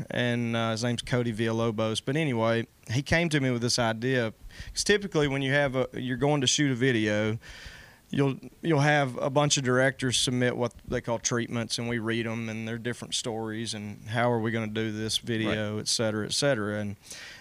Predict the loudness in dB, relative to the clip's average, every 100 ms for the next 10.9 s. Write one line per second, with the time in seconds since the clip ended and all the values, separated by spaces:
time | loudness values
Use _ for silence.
0 | -6 0 4 4 2 0 2 4 4 4
1 | 4 4 2 2 0 2 2 2 2 0
2 | 0 0 -2 2 2 2 -2 -4 -14 -6
3 | -6 -4 -2 -2 0 0 0 -2 -4 -4
4 | -4 -4 -6 -6 -4 -4 -4 -4 -4 -4
5 | -4 -4 -4 -4 -6 -10 -10 -12 -8 -6
6 | -4 -4 -6 -10 -8 -6 -4 -2 -2 -4
7 | -2 2 4 6 4 4 4 2 0 0
8 | 2 2 0 -2 2 4 4 2 2 -2
9 | 0 0 0 -2 -6 -6 -4 -4 -2 -2
10 | 0 0 0 0 2 0 -2 -2